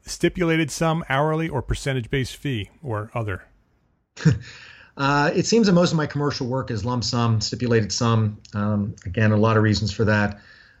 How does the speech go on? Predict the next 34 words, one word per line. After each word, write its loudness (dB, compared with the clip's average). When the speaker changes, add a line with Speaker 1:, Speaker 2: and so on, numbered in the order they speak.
Speaker 2:
Uh, -8
residentially, 2
I, -12
believe 0
it 4
or 2
not, 2
I've 2
been -2
doing 0
hourly 2
for -4
residentially -2
for -6
a 2
long 4
time, 4
and 0
I've 2
offered 0
other, 0
other 0
methods. 0
Uh, -2
it 0
seems 4
that 0
we -2
get 0
through 2
schematic 0
design 2
with 0
hourly, 2